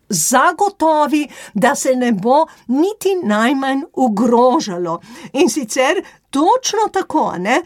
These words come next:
da zagotovi pravzaprav sistem, ki bo varoval, da zagotovi pravzaprav, da odstrani vsako grožnjo, ne pa da celo podpira in se odloča proti velikemu številu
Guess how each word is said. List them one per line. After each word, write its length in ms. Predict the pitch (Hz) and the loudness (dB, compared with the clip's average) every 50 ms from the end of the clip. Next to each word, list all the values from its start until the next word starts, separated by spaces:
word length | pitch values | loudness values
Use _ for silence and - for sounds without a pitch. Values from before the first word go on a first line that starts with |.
| - - - | -6 -20 -6
da 220 | - 208 226 240 | -2 0 0 2
zagotovi 1040 | 220 175 226 226 208 202 202 196 196 - - 233 208 202 202 196 190 170 214 254 311 403 480 440 427 - - | 0 0 -4 -6 -6 -4 -6 -6 -6 -6 -4 -2 0 0 0 -2 -2 0 0 2 2 2 2 0 -2 -6 -14
pravzaprav 760 | - - 240 247 262 254 269 254 - - 233 233 226 226 226 220 220 - - - | -8 -2 0 0 0 0 -4 -6 -6 -4 -2 0 0 0 0 -2 -4 -8 -20 -20
sistem, 720 | - - - - 220 180 - - - - - 302 349 440 466 427 - | -10 -8 -2 -2 -2 -2 -2 -4 -6 -4 -2 -2 -2 0 0 -2 -4
ki 180 | - - 269 233 | -4 -2 -2 0
bo 240 | 185 170 180 175 175 | 0 0 0 -2 -2
varoval, 680 | 160 202 214 233 269 320 330 302 254 208 202 202 190 - | -2 0 2 2 4 4 2 0 -2 -6 -4 -4 -6 -4
da 140 | 180 202 190 | -4 -4 -4
zagotovi 680 | - 254 208 165 226 220 214 - 254 240 196 202 285 381 480 | -4 -4 -4 -4 -6 -8 -6 -4 -4 -4 -4 -2 -2 -2 -4
pravzaprav, 640 | - - - 277 269 269 - - - 220 254 247 269 | -4 -4 -2 -2 -2 -2 -4 -6 -4 -2 0 0 0
da 160 | 226 233 208 | 0 -2 -4
odstrani 680 | 208 202 - - - 254 254 269 311 381 349 311 240 - - | -4 -4 -6 -4 -2 0 0 2 2 2 0 0 -4 -6 -8
vsako 600 | 202 165 - - 269 254 247 277 - - 226 208 | -10 -8 -4 0 2 2 2 0 0 -2 -4 -4
grožnjo, 640 | 170 156 208 190 233 262 269 262 - 202 208 208 - - - - - - | -2 -4 0 2 2 2 2 0 -2 -4 -4 -4 -4 -6 -12 -18 -10 -4
ne 200 | 247 339 381 370 | 0 0 0 2
pa 160 | 370 370 285 | 2 0 0
da 160 | 262 262 240 | 0 0 -2
celo 500 | 226 - - 262 208 208 226 262 320 359 370 - - - _ _ | -4 -4 -4 -4 -2 -2 0 0 0 0 0 -2 -6 -10 _ _
podpira 680 | - 202 190 185 - - - - 466 480 480 480 403 | -4 -4 -4 -4 -8 -10 -6 -2 0 0 0 0 0
in 120 | 349 349 | 0 0
se 200 | 349 - 262 220 | 0 0 -2 -2
odloča 720 | 185 185 175 160 247 285 349 392 415 403 - - 277 226 - | -2 -2 -2 -2 0 2 2 0 0 -2 -6 -4 -4 -4 -4
proti 600 | - - 302 349 453 480 480 508 508 - 392 427 440 403 - - - - - _ | -4 -2 0 2 4 4 2 2 0 -2 -4 -4 -4 -6 -8 -16 -20 -20 -20 _
velikemu 760 | - 190 202 247 220 220 226 302 359 - - 349 359 339 339 330 | -4 0 0 2 2 2 2 2 0 0 0 0 2 2 2 0
številu 720 | - - - 339 294 254 285 277 277 269 277 269 262 | -2 -4 -6 -6 -6 -6 -6 -6 -6 -4 -4 -4 -6